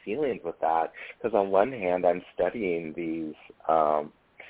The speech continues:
how the <laughs> American industrial complex is not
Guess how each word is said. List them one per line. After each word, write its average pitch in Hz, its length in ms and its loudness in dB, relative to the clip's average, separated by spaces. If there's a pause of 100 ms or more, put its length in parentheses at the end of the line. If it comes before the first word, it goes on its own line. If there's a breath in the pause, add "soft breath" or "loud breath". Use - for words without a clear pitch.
(160 loud breath)
how 90 140 4
the 101 120 -4
<laughs> - 100 -6
American 101 480 -2
industrial 90 640 -2
complex 92 640 -4
is 87 180 -8
not 87 300 -4